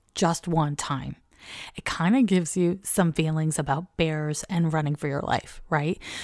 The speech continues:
So you were chased by a bear one time when you were seven years old, and it was fucking terrible, and you hated it.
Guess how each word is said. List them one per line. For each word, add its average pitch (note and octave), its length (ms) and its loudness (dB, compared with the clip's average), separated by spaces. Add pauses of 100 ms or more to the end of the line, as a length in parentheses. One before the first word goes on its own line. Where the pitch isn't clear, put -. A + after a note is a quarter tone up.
So - 120 2
you F3+ 100 6
were F3 100 0
chased A#3+ 280 2
by A#3 120 6
a A3+ 60 4
bear F#3 320 4
one F3+ 340 2
time E3+ 500 0
when F3 140 0
you D#3 80 -2
were D3+ 40 -8
seven D#3+ 300 2
years D#3 180 -2
old, C#3+ 380 0
and - 40 -4
it - 20 0
was E3+ 100 -2
fucking D#3+ 300 -2
terrible, C3+ 480 0
and D#3+ 120 -2
you D3+ 60 -2
hated D3+ 340 -4
it. - 340 -6